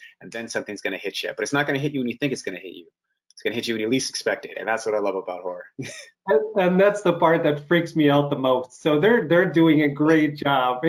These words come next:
Speaker 2: <laughs> Just, that's one of the reasons why I don't go there. Um,
Speaker 1: Yeah.
Speaker 2: it's, it's true. Um, you know, Arachnophobia still, uh, is, is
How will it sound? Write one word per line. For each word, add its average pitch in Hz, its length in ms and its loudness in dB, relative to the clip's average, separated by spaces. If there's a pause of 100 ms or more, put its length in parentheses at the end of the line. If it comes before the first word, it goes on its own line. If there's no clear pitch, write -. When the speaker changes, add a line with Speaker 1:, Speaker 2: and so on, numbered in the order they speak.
Speaker 2:
<laughs> - 180 -2 (400)
Just, 180 320 -4 (140)
that's 180 280 -6
one 170 200 4
of 165 80 2
the 165 80 2
reasons 151 320 0
why 143 180 -2
I 143 40 0
don't 147 200 -2
go 139 140 -4
there. 135 180 -12 (480)
Um, 160 600 4 (280)
Speaker 1:
Yeah. 190 120 0
Speaker 2:
it's, - 100 -10
it's 190 240 -2
true. 220 280 2
Um, 147 360 0
you 170 120 0
know, 131 180 -2
Arachnophobia 156 920 0
still, 165 640 0
uh, 143 600 2
is, 143 320 2
is 143 340 -2